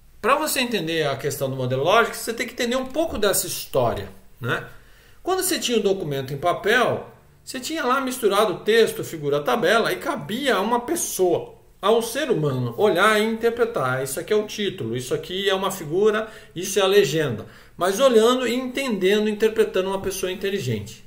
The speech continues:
tá certo? O computador, ele não é, não tem essa capacidade. No computador você precisa ter uma estrutura que organize, estruture adequadamente os dados antecipadamente pra que ele entenda.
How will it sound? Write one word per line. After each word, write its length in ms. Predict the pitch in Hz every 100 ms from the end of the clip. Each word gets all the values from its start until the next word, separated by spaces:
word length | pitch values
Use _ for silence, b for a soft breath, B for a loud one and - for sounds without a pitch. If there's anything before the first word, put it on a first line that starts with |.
| -
tá 100 | 117
certo? 400 | 110 170 131 - - b b b b b b b b
O 80 | -
computador, 600 | 339 - 240 147 214 240
ele 180 | 240 262
não 300 | 269 330 330
é, 140 | 254
não 180 | 269 339
tem 260 | - 285 254
essa 200 | - 226
capacidade. 800 | 233 226 233 247 160 139 117 120
No 120 | 190
computador 480 | 214 208 202 208 254
você 240 | 247 277
precisa 420 | 226 - - 302
ter 120 | 302 277
uma 120 | 254
estrutura 640 | - - 143 - 254 202
que 140 | - 240
organize, 760 | 220 262 214 185 247 185 156
estruture 960 | 214 - - 240 202 - 220 247 294 B B B B B
adequadamente 800 | 175 208 202 196 185 160 160 226
os 80 | 202
dados 540 | 151 170 175 - - 214
antecipadamente 1160 | 277 247 226 226 214 185 190 180 143 160 - b b b b
pra 160 | - 185
que 120 | 156
ele 120 | 139
entenda. 460 | 170 123 98 87